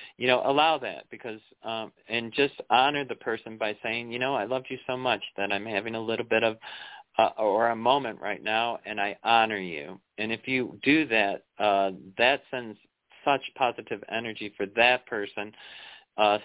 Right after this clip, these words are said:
so that they can, uh, even come back and assist people. Uh, you probably, uh,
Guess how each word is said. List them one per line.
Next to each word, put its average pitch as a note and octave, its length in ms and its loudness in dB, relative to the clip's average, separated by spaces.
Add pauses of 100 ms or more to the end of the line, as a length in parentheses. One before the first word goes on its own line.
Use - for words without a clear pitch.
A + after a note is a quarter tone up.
so A#2 100 2
that A#2 240 -2
they C#3 160 4
can, B2 420 -8 (160)
uh, G#2+ 380 0 (240)
even E3 540 2 (240)
come D3+ 340 2 (180)
back C3+ 320 4
and G#2+ 140 -10
assist - 500 -10
people. E2 400 -8 (800)
Uh, A#2 60 0
you B2 480 4
probably, G2+ 800 -2
uh, G2 200 -12